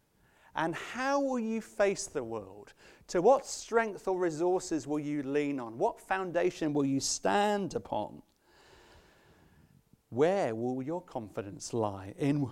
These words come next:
whom or in what will you boast?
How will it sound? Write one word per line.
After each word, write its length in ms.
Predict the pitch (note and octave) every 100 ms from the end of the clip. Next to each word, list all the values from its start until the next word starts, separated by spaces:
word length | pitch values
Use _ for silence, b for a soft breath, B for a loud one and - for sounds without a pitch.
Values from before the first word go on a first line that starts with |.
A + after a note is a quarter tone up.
| -
whom 320 | A#3 A#3 G#3+
or 200 | F3 D3+
in 140 | C#3+
what 260 | C3+ D#3 D#3+
will 220 | C#3+ C3+
you 240 | B2 C3+ A#2+
boast? 680 | D3 D3 G2 - - -